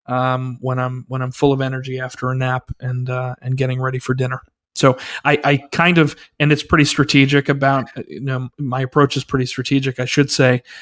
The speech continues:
uh, because having dinner at a set time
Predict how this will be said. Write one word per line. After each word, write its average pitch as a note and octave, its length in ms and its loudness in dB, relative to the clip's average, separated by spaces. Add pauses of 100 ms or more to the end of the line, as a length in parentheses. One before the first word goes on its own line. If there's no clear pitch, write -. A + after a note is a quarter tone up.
(220)
uh, B2+ 280 4
because C3 800 2 (240)
having D3+ 520 2
dinner D#3 520 4
at C#3 120 -4
a C3+ 40 -2
set - 320 0
time C#3 460 0